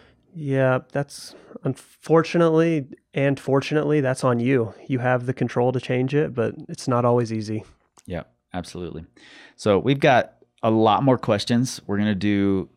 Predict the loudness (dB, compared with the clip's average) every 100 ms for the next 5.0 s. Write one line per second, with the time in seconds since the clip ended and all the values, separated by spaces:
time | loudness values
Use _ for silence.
0 | _ -10 -2 0 2 2 2 2 0 -2
1 | -6 -6 -2 0 0 -4 -12 -12 -4 -2
2 | 0 -2 -10 -10 -12 -6 -2 -2 -2 0
3 | 0 0 0 0 0 2 2 2 2 2
4 | 4 2 -2 -6 -4 0 0 -2 -6